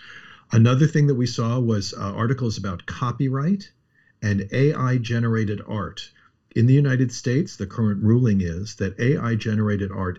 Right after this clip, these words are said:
is not copyrightable, which is interesting. We also saw media organizations grappling with rules for A I.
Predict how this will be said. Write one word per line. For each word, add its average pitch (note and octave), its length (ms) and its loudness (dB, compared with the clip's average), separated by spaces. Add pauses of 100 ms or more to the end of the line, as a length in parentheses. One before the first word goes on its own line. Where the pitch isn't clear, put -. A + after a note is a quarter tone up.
is G2 220 -4
not A2+ 480 0
copyrightable, G2+ 840 -2 (1000)
which - 300 -4 (120)
is C3+ 140 2
interesting. G2 440 0 (300)
We C3+ 160 8
also A#3+ 320 0
saw D#2+ 420 -8 (380)
media D#3+ 540 2
organizations A#2+ 880 -2
grappling A#2 680 0
with G#2+ 180 4
rules A#2 520 2
for A2 160 -8
A F2 240 -10
I. D2+ 240 -14